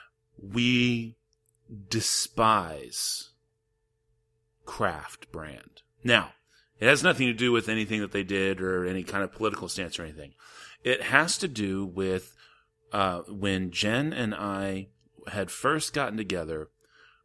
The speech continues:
we were late night shopping at Walmart. And they, uh, and, and we wanted, for whatever reason, we wanted some macaroni and cheese. I don't even remember what the,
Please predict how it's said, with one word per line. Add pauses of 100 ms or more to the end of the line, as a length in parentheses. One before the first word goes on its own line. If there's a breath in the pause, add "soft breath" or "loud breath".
we
were
late
night
shopping
at
Walmart. (1300)
And (140)
they, (360 soft breath)
uh, (100)
and,
and
we
wanted,
for
whatever
reason,
we
wanted
some
macaroni
and
cheese.
I
don't
even
remember
what
the,